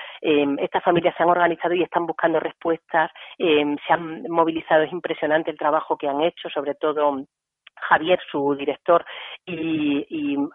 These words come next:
ellos están organizando congresos internacionales donde vienen, eh, investigadores punteros de, del ámbito de la psicología, de la, de la antropología, de médicos también,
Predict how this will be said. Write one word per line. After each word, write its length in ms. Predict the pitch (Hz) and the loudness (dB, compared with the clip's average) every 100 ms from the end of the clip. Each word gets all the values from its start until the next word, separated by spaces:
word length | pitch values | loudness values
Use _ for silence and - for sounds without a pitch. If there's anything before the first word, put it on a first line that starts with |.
| - | -6
ellos 340 | 151 156 185 185 | -2 2 0 0
están 260 | - - 170 | -6 0 0
organizando 520 | 165 156 151 170 170 | 2 2 0 -2 -2
congresos 800 | - 147 147 185 196 - 165 190 _ _ - - _ _ | -4 -4 -2 -2 -4 -6 -10 -10 _ _ -20 -20 _ _
internacionales 800 | 196 190 156 170 - 160 156 160 | -6 0 0 0 0 0 -2 -4
donde 200 | 151 143 | -6 -2
vienen, 520 | 156 160 165 165 165 | -4 -4 -4 -4 -4
eh, 300 | 170 143 139 135 | -4 -4 -4 -4
investigadores 580 | 160 143 147 143 170 - | -6 -6 -4 -2 -4 -6
punteros 460 | 156 143 - 175 175 | -8 -8 -4 -4 -4
de, 280 | 151 135 131 131 | -6 -6 -8 -8
del 360 | 139 135 131 | -10 -8 -8
ámbito 300 | 139 147 156 | -8 -6 -2
de 80 | 151 | -2
la 120 | 151 - | -2 -10
psicología, 1120 | - 151 143 - 156 151 156 151 151 156 139 | -6 -4 -4 -6 -8 -2 2 4 4 2 -2
de 140 | 143 | -6
la, 240 | 143 143 - - - - | -4 -4 -6 -14 -20 -20
de 180 | - 151 | -6 -2
la 100 | 143 | 0
antropología, 840 | 139 - - 151 - 151 156 151 156 | -2 -2 -2 -2 -4 -2 0 0 -2
de 180 | 156 139 | -6 -8
médicos 600 | - 143 151 151 156 156 - | -8 -4 -2 -2 -6 -10 -8
también, 420 | 147 143 160 | -6 -2 0